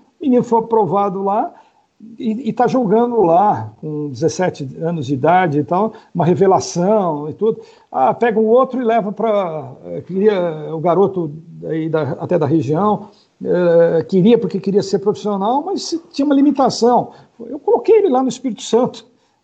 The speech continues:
lá na Ferroviária, né, na, na, na, na, lá do Espí-, de, de Vitória. Então, eu ajudo muito até hoje, né? Eu mantenho um contato muito próximo com jogadores do interior de São Paulo,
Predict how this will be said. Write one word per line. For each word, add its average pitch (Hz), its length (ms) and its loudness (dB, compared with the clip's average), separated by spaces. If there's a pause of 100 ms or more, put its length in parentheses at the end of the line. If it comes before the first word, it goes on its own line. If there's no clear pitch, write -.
lá 196 100 -4
na 214 100 -2
Ferroviária, 196 720 0
né, 180 180 -8 (320)
na, 160 220 -8
na, 151 260 -6
na, 143 920 -2
na, 135 360 -6
lá 151 160 6
do 156 100 2
Espí-, 160 240 0
de, 147 680 0
de 135 120 -4
Vitória. 156 580 4 (400)
Então, 277 300 -2 (320)
eu 277 180 2
ajudo 359 320 4
muito 285 420 4
até 220 200 4
hoje, 220 600 2
né? 160 220 -8
Eu 151 80 -6
mantenho 214 400 0
um 196 60 -6
contato 165 500 -2
muito 156 200 -6
próximo 151 400 0
com 120 40 -14
jogadores 139 360 -2
do 135 60 -8
interior 143 280 -2
de - 80 -12
São 196 180 -2
Paulo, 151 600 2